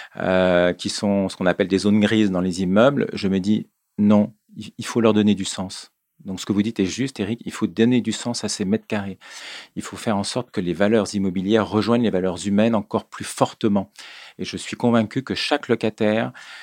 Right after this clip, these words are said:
chaque collaborateur, chaque utilisateur, euh, quand on voit sur Curve, sur Capital huit, euh, sur Vivacity, euh, sur ces grands ensembles tertiaires, on a une vocation. Yumaki a une vocation, c'est celle-ci.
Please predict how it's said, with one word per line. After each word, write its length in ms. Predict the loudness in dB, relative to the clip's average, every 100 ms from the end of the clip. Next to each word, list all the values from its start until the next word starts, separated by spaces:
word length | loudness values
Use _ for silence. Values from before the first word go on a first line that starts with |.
| -18 -10
chaque 340 | -4 -2 0
collaborateur, 800 | 4 4 6 4 4 2 2 0
chaque 380 | -4 -2 -2 -4
utilisateur, 840 | -2 0 2 2 2 4 4 0 -6 -18 -16 -14
euh, 60 |
quand 220 | -10 -10
on 60 | -8
voit 180 | -2 -2
sur 280 | -2 -8 -2
Curve, 240 | 0 0
sur 180 | -4 -6
Capital 420 | -6 -4 -2 -2
huit, 400 | -2 -2 -4 -6
euh, 100 | -8
sur 240 | -8 -10 -10
Vivacity, 880 | -4 -4 -4 -8 -8 -6 -4 -4 -2
euh, 220 | -4 -6 -10 -20
sur 160 | -14 -6
ces 140 | -2
grands 240 | 2 2 2
ensembles 320 | 0 -2 -2
tertiaires, 560 | -2 -2 2 4 4 2 -10 -20 -20 _ 2
on 140 | 4
a 80 | 6
une 100 | 6
vocation. 580 | 4 4 2 0 -2 -2 _ -8
Yumaki 560 | 2 4 4 2 -2 -2 4
a 100 | 4
une 100 | 6
vocation, 720 | 4 4 0 2 2 2 -4 -6
c'est 180 | -2
celle-ci. 560 | 2 2 0 0 0 0